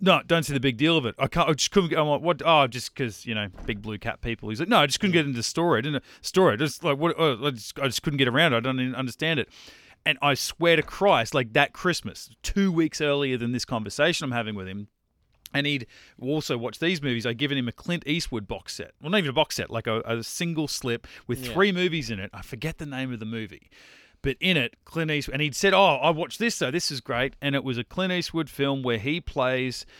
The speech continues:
Speaker 1: some type of, you know, a, a, um, a hired gun to go and infiltrate the local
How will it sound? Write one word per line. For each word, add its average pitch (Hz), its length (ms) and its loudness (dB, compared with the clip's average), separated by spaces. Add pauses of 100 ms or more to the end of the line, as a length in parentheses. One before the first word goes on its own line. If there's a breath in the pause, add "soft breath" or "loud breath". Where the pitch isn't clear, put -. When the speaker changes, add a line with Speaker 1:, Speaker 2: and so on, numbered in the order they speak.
(120 loud breath)
Speaker 1:
some 139 340 -4
type 127 300 -2
of, 107 240 -8
you 113 100 -4
know, 113 240 -2
a, 107 340 -4 (180)
a, 110 60 -10
um, 101 300 -8 (100)
a 82 480 -20 (180)
hired 156 460 2
gun 120 420 -2 (260 soft breath)
to - 120 -10
go 135 220 2
and 175 100 2
infiltrate 156 760 -2 (140)
the 117 100 -6
local 143 680 -2